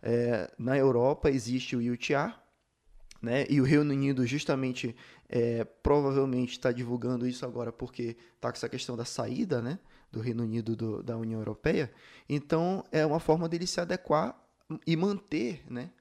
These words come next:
a U T R, que é uma legislação que,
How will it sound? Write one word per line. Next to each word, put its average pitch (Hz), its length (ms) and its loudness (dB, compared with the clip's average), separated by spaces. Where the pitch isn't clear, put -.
a 147 420 -4
U 175 160 -2
T - 180 -6
R, 123 140 0
que 165 580 -4
é 165 180 4
uma 196 240 2
legislação 135 840 -2
que, - 220 -10